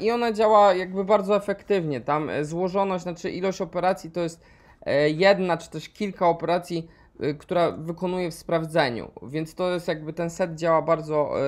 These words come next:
y, efektywnie. No i możemy sobie zrobić coś takiego, że for, e, tak jak powiedzieliśmy, od jeden do sto tysięcy dodać jeden.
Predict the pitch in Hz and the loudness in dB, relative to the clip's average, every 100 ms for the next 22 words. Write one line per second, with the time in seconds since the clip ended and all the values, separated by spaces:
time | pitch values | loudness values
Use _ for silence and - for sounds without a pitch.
0 | 139 139 _ - - 151 - - 151 127 | -2 -4 _ -20 -10 -6 -6 -4 -4 -2
1 | 180 262 - _ - - - 240 262 254 | -2 -2 -6 _ -20 -12 -2 0 2 0
2 | 254 247 226 220 214 202 - 208 - 196 | 0 0 -2 0 -2 -4 -8 -8 -4 -4
3 | 202 175 143 139 147 - 208 208 156 131 | -2 -2 -2 -2 -6 -6 0 4 4 0
4 | _ _ _ - - - - - - 131 | _ _ _ -20 -20 -20 -20 -12 -4 0
5 | 143 143 180 185 - 185 185 185 185 - | 0 0 -2 -2 -4 -4 -2 -2 -2 -4
6 | 165 - 175 180 190 175 135 101 - - | -6 -4 -4 0 2 2 0 -2 -8 -12
7 | 139 165 160 - - - _ - - _ | 0 4 2 0 -18 -20 _ -20 -20 _
8 | - 202 202 - 156 - 190 175 156 147 | -2 0 0 -4 -12 -8 -2 0 0 -4
9 | - 135 131 131 127 - - - - _ | -6 -2 -2 -2 -6 -20 -20 -20 -20 _
10 | _ - - - 170 156 143 - 151 127 | _ -20 -16 -2 0 2 0 0 0 0
11 | 117 147 226 302 | 4 2 2 -2